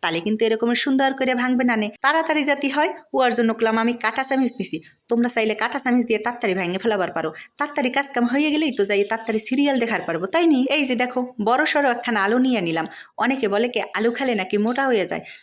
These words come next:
যা দাম আলুর, তা খালি এবার মোটা আর পাতলা। আগে খাইয়ে জীবন বাঁচাইয়ে নিই,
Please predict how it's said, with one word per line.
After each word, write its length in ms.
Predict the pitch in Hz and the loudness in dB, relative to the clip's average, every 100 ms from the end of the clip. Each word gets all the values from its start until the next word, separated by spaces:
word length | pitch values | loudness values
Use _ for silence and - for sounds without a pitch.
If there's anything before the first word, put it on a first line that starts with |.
| 214 226 | -8 0
যা 100 | 294 277 247 | 0 2 2
দাম 180 | 247 247 | 2 4
আলুর, 300 | 269 339 294 202 - | 4 4 2 0 -2
তা 80 | 214 - | -6 -4
খালি 200 | 202 220 208 | 0 0 2
এবার 140 | 208 214 | 0 2
মোটা 240 | 247 226 170 | 0 0 -2
আর 60 | 170 | -2
পাতলা। 300 | 190 - 165 151 - - 202 | -4 -4 -6 -8 -10 -6 -2
আগে 140 | 262 277 | -2 0
খাইয়ে 220 | 269 196 190 | 0 2 2
জীবন 180 | 240 277 277 | 2 2 2
বাঁচাইয়ে 300 | - 180 | 0 0
নিই, 100 | 165 | 0